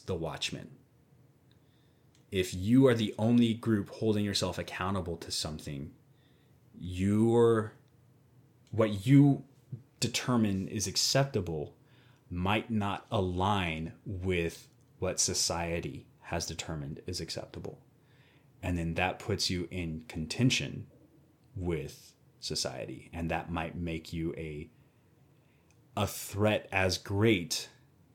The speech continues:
as the threat that you are opposing.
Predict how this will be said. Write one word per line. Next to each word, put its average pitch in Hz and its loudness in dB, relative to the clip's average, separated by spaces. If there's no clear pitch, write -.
as 90 0
the 90 -6
threat 82 -4
that 78 -6
you 82 -4
are 71 -4
opposing. - -12